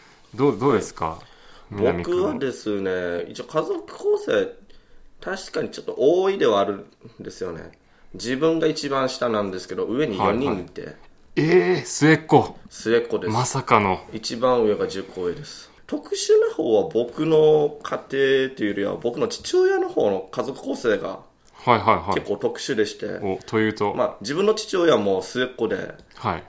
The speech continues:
Speaker 2: 一番上と十四、五、六くらい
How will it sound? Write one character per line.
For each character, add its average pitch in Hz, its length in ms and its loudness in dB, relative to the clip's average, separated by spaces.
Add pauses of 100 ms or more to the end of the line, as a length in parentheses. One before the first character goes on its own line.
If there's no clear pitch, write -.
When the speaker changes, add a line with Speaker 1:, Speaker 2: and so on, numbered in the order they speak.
(120)
Speaker 2:
一 165 280 -6
番 202 280 2
上 180 280 2
と 104 320 0
十 170 1000 0 (440)
四、 - 300 -6
五、 160 180 0
六 165 280 -6
く - 120 -8
ら 98 100 -2
い - 100 -4